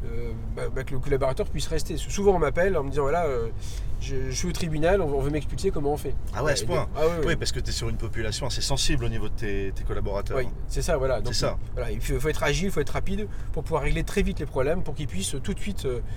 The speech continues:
Speaker 1: se remettre en, en situation de, de vie normale.
Speaker 2: Et avec ça, en prenant ça en compte, euh, t'arrives à avoir une entreprise rentable ?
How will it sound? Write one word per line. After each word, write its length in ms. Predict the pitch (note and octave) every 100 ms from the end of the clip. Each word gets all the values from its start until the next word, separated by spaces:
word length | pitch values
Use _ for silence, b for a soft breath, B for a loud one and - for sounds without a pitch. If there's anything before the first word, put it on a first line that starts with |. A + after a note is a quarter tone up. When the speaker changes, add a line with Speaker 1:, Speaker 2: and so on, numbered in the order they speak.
| B - C#3+
Speaker 1:
se 120 | -
remettre 280 | D3+ F3 -
en, 400 | C3 B2 A#2+ -
en 60 |
situation 680 | C#3 F#3+ - D3 C3 E3 F3
de, 240 | B2+ B2
de 100 | B2
vie 140 | B2+ C3+
normale. 340 | C#3 C3+ A#2+ - B B B B -
Speaker 2:
Et 120 | C#3
avec 260 | C3 A#2+ -
ça, 400 | - E3 - - -
en 80 | G#2+
prenant 300 | - A#2 A2+
ça 180 | -
en 100 | A2+
compte, 500 | A2 E3+ F#3+ A3+ - F#3 -
euh, 380 | G#3 G2 G2 G2 B B - - -
t'arrives 280 | A2+ A#2+ B2+
à 40 |
avoir 280 | A#2 B2+ A#2+
une 60 | A#2
entreprise 420 | G#2 - - G#2+
rentable ? 340 | A#2+ D3 G3